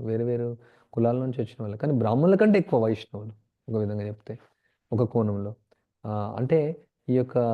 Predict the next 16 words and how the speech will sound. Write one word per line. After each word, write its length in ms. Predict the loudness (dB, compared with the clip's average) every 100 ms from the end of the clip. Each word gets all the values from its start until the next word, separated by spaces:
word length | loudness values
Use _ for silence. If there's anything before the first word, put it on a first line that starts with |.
| -2 -6 -12 _ _ -6
ఆ, 340 | -4 -2 -2 -4
జాత 340 | -4 -2 0 2
బ్రాహ్మణులు 460 | 2 2 0 -2
అంటే 220 | -2 -2 -4 -10 _ _
కొందరు 200 | -2 0
జాత 360 | 0 -2 -4 -2
గోస్వామి 520 | 0 -2 -4 -6 -6
వంశం, 300 | -6 -8 -4
వాళ్ళ 200 | 0 0
వంశంలో 380 | -2 -4 -4 -4
వచ్చిన 220 | -4 -6
వాళ్ళే 220 | -6 -4
భక్తి 340 | -4 -4 -4 -4
చేయాలని 200 | -4 -6
కొందరు 280 | -6 -4 -4
అంటారు, 360 | -6 -6 -8